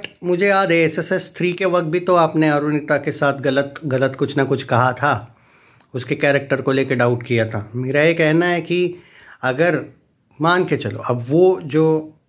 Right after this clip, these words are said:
स्टेज पे, अगर स्टेज पे कोई एक परफॉर्मेंस चल रहा है, चलो ठीक है कर भी दिया प्रपोज,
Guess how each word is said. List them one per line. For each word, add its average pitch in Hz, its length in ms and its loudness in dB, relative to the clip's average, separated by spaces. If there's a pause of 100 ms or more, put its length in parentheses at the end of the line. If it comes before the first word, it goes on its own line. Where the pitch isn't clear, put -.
(100)
स्टेज 170 420 0
पे, - 260 -10 (360)
अगर 127 180 -2
स्टेज 185 380 2
पे 185 120 -2
कोई 180 420 0
एक 156 240 -8 (680)
परफॉर्मेंस 165 500 2
चल 127 120 2
रहा 117 140 0
है, 107 60 -6
चलो 170 200 4
ठीक 208 280 2
है 185 60 0
कर 185 220 2
भी 165 160 2
दिया 139 180 2
प्रपोज, 110 380 -8